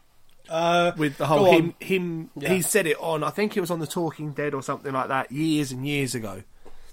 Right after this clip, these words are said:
Speaker 1: Yeah.
Speaker 2: He was asked, "How do you want it to end?" And he said
Speaker 1: Yeah.
Speaker 2: he wants them to be kind of driving away in a car or on, like, horses or something like that.
Speaker 1: Yeah.
Speaker 2: And Rick has had to leave himself behind to be sacrificed because he's been bitten.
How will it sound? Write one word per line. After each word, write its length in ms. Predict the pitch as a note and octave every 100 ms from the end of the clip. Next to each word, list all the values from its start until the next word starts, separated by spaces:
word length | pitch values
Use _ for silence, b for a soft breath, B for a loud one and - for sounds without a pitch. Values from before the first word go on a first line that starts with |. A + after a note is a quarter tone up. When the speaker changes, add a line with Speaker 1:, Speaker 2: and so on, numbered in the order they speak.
| -
Speaker 1:
Yeah. 300 | E3+ D#3+ C#3+ - -
Speaker 2:
He 120 | -
was 140 | C#3+ C3+
asked, 320 | D3 C#3 -
"How 240 | - D3+
do 60 | D3
you 80 | C#3+
want 120 | C#3
it 100 | B2+
to 140 | - D3
end?" 420 | D#3 G#2 - - b b b b b b b b
And 100 | C#3+
he 80 | D3
said 220 | C#3 D#3+
Speaker 1:
Yeah. 80 | -
Speaker 2:
he 200 | - D#3
wants 320 | E3+ G3+ F#3+ -
them 360 | E3+ E3 D3+ -
to 100 | D3
be 380 | C#3+ C#3 C3 -
kind 220 | E3 D3+
of 80 | A#2+
driving 460 | F3 F3 F3 E3
away 320 | E3 E3 D#3+
in 80 | D#3
a 40 | D3
car 460 | - D#3 D#3 D3
or 160 | B2+ B2+
on, 80 | C#3
like, 240 | C#3 - -
horses 580 | - D#3 D3+ - D3 C3+
or 60 |
something 260 | B2+ C#3 C#3
like 180 | C3 F#2+
that. 240 | A#2 A#2 - b b b -
Speaker 1:
Yeah. 180 | D3 C#3+ -
Speaker 2:
And 320 | C3+ C3+ B2+ C#3+ C3+
Rick 240 | F3+ -
has 120 | D#3
had 180 | D#3 -
to 80 | D#3
leave 220 | D#3+ D3+
himself 360 | C#3 B2+ D3 -
behind 380 | B2 C3+ C3
to 60 | B2+
be 100 | C#3
sacrificed 720 | - D#3+ - B2+ - B2 A#2
because 260 | C3 - C3+
he's 140 | C3+
been 320 | B2+ C#3 C3+ A2+
bitten. 380 | D3+ - G#2